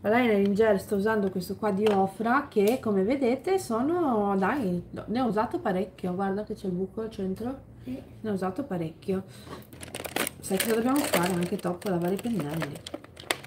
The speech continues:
Speaker 1: Dopo li lavo. Quindi io cosa faccio? Ne prelevo un po' ultimamente e siccome è un po' vecchiotto,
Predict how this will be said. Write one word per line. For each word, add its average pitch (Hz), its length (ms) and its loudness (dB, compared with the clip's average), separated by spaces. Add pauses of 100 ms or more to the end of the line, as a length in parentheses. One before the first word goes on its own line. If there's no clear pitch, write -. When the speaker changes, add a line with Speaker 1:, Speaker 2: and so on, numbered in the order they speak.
(720)
Speaker 1:
Dopo 185 320 -4
li 180 140 -2
lavo. 170 320 -10 (880)
Quindi 220 380 4
io 302 160 4
cosa 277 180 2
faccio? 190 400 -2
Ne 214 140 -2
prelevo 240 400 2
un 233 180 0
po' 208 380 4
ultimamente 190 1040 2
e 196 220 2
siccome 202 300 0
è - 20 4
un 180 100 2
po' 180 100 2
vecchiotto, 175 920 0